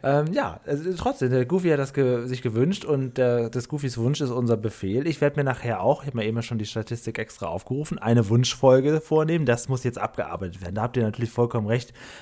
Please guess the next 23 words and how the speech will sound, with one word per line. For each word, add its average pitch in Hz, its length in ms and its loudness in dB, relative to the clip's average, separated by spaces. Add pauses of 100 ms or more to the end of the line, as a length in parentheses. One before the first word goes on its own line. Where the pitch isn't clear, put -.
(120)
Ähm, 110 340 0
das 113 180 -4
ist, - 200 -10
ist 127 220 -8
einfach 131 240 -6
zu 160 140 -6
verlockend, 147 440 -2
sich 127 140 -6
selber 139 240 2
was 104 160 -2
auszusuchen 98 580 -6
oder 117 260 0 (320)
halt 120 160 -2
den 127 100 -2
Computer 127 420 -2
was 95 140 -6
auswählen 95 460 -6
zu 98 100 -10
lassen. 107 300 -6
Aber 113 220 -2
ich 120 140 -8
versuche 156 340 -4
gleich 120 320 -4